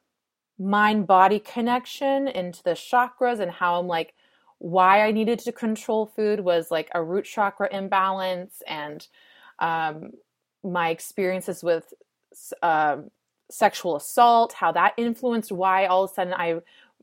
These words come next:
drove into an eating disorder. I'm seeing all these different energetic, psychological components and outside forces and how they're merging in together. And I was like, "Holy shit, this is, like, way more mind expanding than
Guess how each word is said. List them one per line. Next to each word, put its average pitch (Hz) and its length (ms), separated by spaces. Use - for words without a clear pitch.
drove 196 300
into 190 240
an 185 160
eating 185 260
disorder. 180 500
I'm 175 120
seeing 247 460
all 208 160
these 208 240
different 226 380
energetic, 214 500
psychological 196 800
components 180 800
and 185 300
outside 190 440
forces 165 320
and 170 100
how 240 220
they're 247 160
merging 190 380
in 190 180
together. 170 420
And 156 160
I 160 40
was 160 140
like, 165 200
"Holy 277 380
shit, - 540
this 269 220
is, 277 140
like, 240 360
way 226 320
more 233 180
mind 208 280
expanding 190 760
than 175 340